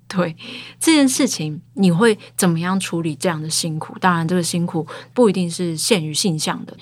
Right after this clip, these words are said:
有，像有些人就特别喜欢渣男，<laughs> 有些人就特别喜欢渣女。那个辛苦，那个心碎，你把它写得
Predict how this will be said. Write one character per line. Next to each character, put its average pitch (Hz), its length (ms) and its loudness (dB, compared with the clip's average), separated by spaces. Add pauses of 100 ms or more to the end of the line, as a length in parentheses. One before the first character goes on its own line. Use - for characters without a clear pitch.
有， 170 140 -4
像 185 240 2
有 160 40 -6
些 175 200 -2
人 165 180 -6
就 165 100 -10
特 208 140 -8
别 165 180 -4
喜 160 100 -10
欢 156 180 -12
渣 175 140 -6 (140)
男， - 40 -18 (100)
<laughs> - 80 -2
有 202 80 6
些 220 160 4
人 208 80 8
就 175 140 2
特 196 100 0
别 165 140 -2
喜 151 80 -10
欢 151 100 -12 (260)
渣 151 240 -2
女。 156 120 -4 (320)
那 311 120 4
个 240 120 4
辛 202 260 0
苦， 165 220 -4 (240)
那 233 100 2
个 202 80 2
心 185 260 0
碎， - 380 -2 (300)
你 202 80 2
把 202 120 4
它 190 80 2
写 160 200 -2
得 147 260 -6